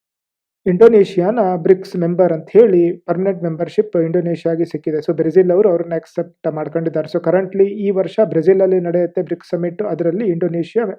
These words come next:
as a full time member ಪಾರ್ಟಿಸಿಪೇಟ್ ಮಾಡತ್ತೆ. So ಅದರಿಂದ ಎರಡನೇ ಸ್ಟೇಟ್ಮೆಂಟ್ ಕರೆಕ್ಟ್ ಆಗತ್ತೆ. ಮೂರನೇ ಸ್ಟೇಟ್ಮೆಂಟ್ ಬಂದ್ಬಿಟ್ಟು theme of sixteenth brics summit was strengthening multiculturalism. ಇದು ಬಂದ್ಬಿಟ್ಟು ಬಹಳ ಇಂಪಾರ್ಟೆಂಟ್ ಆಗಿ, ಇದು ಮಲ್ಟಿ ಕಲ್ಚರಲ್-, ಕಲ್ಚರಲಿಸಮ್ ಅಲ್ಲ, ಮಲ್ಟಿಲ್ಯಾಟರಲಿಸಮ್.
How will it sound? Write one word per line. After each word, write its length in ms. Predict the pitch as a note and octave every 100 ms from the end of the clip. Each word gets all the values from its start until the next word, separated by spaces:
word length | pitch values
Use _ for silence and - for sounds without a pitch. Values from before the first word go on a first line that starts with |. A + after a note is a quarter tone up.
| E3
as 60 | E3
a 100 | F3
full 120 | F3+ F3
time 240 | F3 E3+ D#3+
member 360 | F#3 G3+ E3+
ಪಾರ್ಟಿಸಿಪೇಟ್ 640 | E3 D#3 - E3 E3 E3
ಮಾಡತ್ತೆ. 400 | D#3 D#3+ D#3+ - C#3+ _ _ _ _ _
So 60 | F#3+
ಅದರಿಂದ 320 | F3 F#3+ A#3+
ಎರಡನೇ 460 | G3 F3 E3 E3+ G3
ಸ್ಟೇಟ್ಮೆಂಟ್ 720 | F#3 E3+ F3 G#3+ A3+ E3+ E3
ಕರೆಕ್ಟ್ 300 | E3+ E3+ -
ಆಗತ್ತೆ. 340 | D#3+ D3+ D3+ D3 _ _ _ _ _
ಮೂರನೇ 280 | G3 A3+ C4
ಸ್ಟೇಟ್ಮೆಂಟ್ 340 | A3 F3+ F#3+ F3
ಬಂದ್ಬಿಟ್ಟು 340 | G#3 G#3+ F#3+
theme 300 | F#3 G#3+ B3 A3+
of 40 | -
sixteenth 360 | F3 - A#3 F#3+
brics 180 | F#3+ F#3+ E3+
summit 260 | F#3 G3 F3
was 200 | E3+ F3+
strengthening 640 | - E3 E3+ F#3+ G3+ E3+
multiculturalism. 760 | E3+ A#3 A3+ E3+ E3+ E3+ D3 D#3 -
ಇದು 200 | G3 G#3+
ಬಂದ್ಬಿಟ್ಟು 380 | F3+ G3 A3 G3+
ಬಹಳ 300 | C#3+ D#3 G3+
ಇಂಪಾರ್ಟೆಂಟ್ 480 | G3 E3 F3+ F3 D#3+
ಆಗಿ, 120 | E3+
ಇದು 140 | G#3+
ಮಲ್ಟಿ 460 | E3+ E3+ E3+ A3+ A#3+
ಕಲ್ಚರಲ್-, 600 | F3+ F3 A3 A3 G#3 G#3 - -
ಕಲ್ಚರಲಿಸಮ್ 720 | F#3+ F#3+ G#3 G3 F#3 F#3 F3+ F3
ಅಲ್ಲ, 320 | F3+ G#3 F#3+
ಮಲ್ಟಿಲ್ಯಾಟರಲಿಸಮ್. 1000 | E3+ E3+ F#3+ F3+ D3+ D3+ F3+ D3+ D3